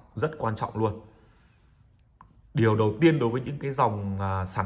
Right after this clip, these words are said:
phẩm mà tiếp xúc trực tiếp với thực phẩm chính là an toàn vệ sinh thực phẩm các bác nhé. Chứ không, chứ chưa nói đến độ sắc hay độ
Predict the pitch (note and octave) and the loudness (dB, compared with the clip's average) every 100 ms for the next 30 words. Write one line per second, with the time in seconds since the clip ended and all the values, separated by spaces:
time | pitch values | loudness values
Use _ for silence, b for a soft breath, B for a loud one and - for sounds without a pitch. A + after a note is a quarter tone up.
0 | F#2 G2 F2+ F#2 F3 - G3+ A#2 D#3+ E3+ | 0 -2 -2 -4 -4 -4 -4 -4 -4 -6
1 | C3+ - F2+ B B B B - A#2+ D#3+ | -4 -4 -4 B B B B -4 -2 0
2 | F#3+ G#2+ - A#2 A2 G#2 F#2 G2 - A2 | -2 -2 0 0 0 -2 -2 -4 -4 -6
3 | G2 F#2 F#2+ F2+ A#2+ C3 C#3+ B B B | -6 -6 -6 -4 -6 -6 -10 B B B
4 | - A2 C#3+ - D3+ B2+ B2 - E3+ F3 | -4 -2 -2 -2 -4 -4 -6 -2 -2 2
5 | F3+ D#3+ C#3 C3+ A#2+ A2+ C3 D#3 - - | 6 8 6 4 2 2 0 -2 0 4
6 | C3+ - D3 A2+ | 2 2 -4 -4